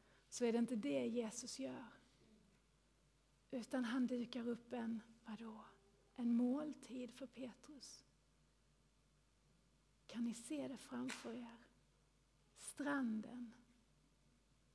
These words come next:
Det är kallt. Där är en eld. Det är värme. Det sprakar från elden. Och du är hungrig.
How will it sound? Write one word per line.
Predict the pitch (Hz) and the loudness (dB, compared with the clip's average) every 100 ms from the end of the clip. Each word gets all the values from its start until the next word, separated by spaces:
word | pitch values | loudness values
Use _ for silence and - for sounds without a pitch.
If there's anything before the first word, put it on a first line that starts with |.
| - | -18
Det | 196 | -16
är | - | -10
kallt. | - 294 262 262 214 - - - - - _ _ - _ _ _ _ _ _ _ - - - - - - - - - _ | -6 -4 -4 -6 -12 -18 -20 -20 -20 -20 _ _ -20 _ _ _ _ _ _ _ -20 -20 -20 -20 -20 -20 -20 -20 -20 _
Där | - 226 | -2 2
är | 208 | 2
en | 208 - | 2 0
eld. | 294 262 240 240 - - - - - - - - _ _ _ _ _ _ - _ _ _ _ _ _ _ _ _ _ - | -2 -2 -4 -8 -12 -20 -20 -20 -20 -20 -20 -20 _ _ _ _ _ _ -20 _ _ _ _ _ _ _ _ _ _ 0
Det | 247 | 2
är | 202 | 4
värme. | 202 208 233 247 240 240 240 - - - _ _ - - _ | 4 4 4 2 -2 -2 -6 -14 -20 -20 _ _ -20 -20 _
Det | 247 | -8
sprakar | - - - 233 254 262 - - 254 240 | -8 -8 -8 -4 -4 -4 -8 -8 -6 -6
från | - 254 240 | -2 0 2
elden. | 277 254 220 214 220 233 - - - - - - - - - _ _ _ _ _ - | 2 0 0 -4 -8 -10 -12 -20 -20 -20 -20 -20 -20 -20 -20 _ _ _ _ _ 0
Och | 262 | 4
du | 277 | 4
är | 226 | 2
hungrig. | 240 269 311 294 226 269 233 | 2 2 4 0 -2 -6 -8